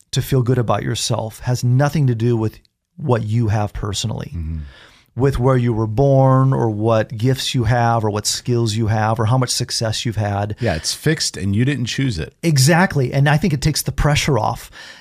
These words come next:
Speaker 1: The reality is I don't have to do anything to be valuable. I don't, I don't have to
Speaker 2: Mm-hmm.
Speaker 1: contribute anything to have any dignity.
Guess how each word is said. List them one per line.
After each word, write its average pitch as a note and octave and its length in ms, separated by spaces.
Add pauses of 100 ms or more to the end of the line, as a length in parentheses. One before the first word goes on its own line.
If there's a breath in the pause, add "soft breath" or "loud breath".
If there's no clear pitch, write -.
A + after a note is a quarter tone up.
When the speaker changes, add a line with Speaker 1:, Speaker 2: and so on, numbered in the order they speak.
Speaker 1:
The C#3+ 140
reality C#3 400
is C3 180
I D#3+ 120
don't G3 180
have E3+ 240
to C#3+ 100
do C3 260
anything C3 520
to A2 80
be A2 160
valuable. G2+ 500
I C3 140
don't, G3 120
I - 40
don't E3 80
have G#3 80
to - 60
Speaker 2:
Mm-hmm. - 40
Speaker 1:
contribute D#3+ 480
anything A#2 320
to G2+ 60
have A2+ 260
any A2+ 160
dignity. G#2+ 560